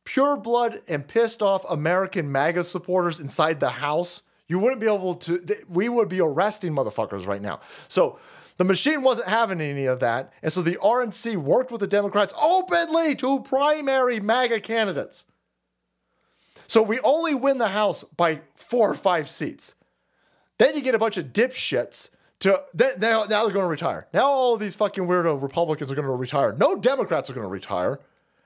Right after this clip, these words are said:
And then these fucking idiots kick out Santos. I don't like George Sa-, uh, take it back, go back. I don't like that George Santos is a fucking liar, but they're all liars.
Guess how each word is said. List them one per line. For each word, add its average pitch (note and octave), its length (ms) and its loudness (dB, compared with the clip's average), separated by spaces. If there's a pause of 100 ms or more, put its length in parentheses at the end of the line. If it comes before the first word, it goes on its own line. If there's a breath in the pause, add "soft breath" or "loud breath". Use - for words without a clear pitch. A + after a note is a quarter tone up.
(200 loud breath)
And B3 160 4
then E4+ 140 4
these D4 180 0
fucking A#3 320 0
idiots A3+ 380 0
kick A#3+ 260 0
out G3 180 2
Santos. F3 520 -2 (200 loud breath)
I E4+ 140 4
don't C#4 180 0
like F#3 220 0
George F#3+ 240 -2
Sa-, G3+ 140 -2 (180)
uh, E3+ 80 -4 (680)
take D#3 140 -2
it A2 40 -10
back, F2+ 160 -6 (160)
go A2+ 100 -10
back. G2+ 180 -2 (500 loud breath)
I G#3+ 80 6
don't C#4+ 120 2
like B3+ 140 0
that G#3 140 -2
George G3 240 2
Santos F#3+ 560 -2
is D#3 160 0
a C#3 80 0
fucking E3 380 -2
liar, D#3+ 600 0 (400)
but E3+ 100 4
they're A#3 140 4
all B3+ 300 2
liars. A#2+ 500 -4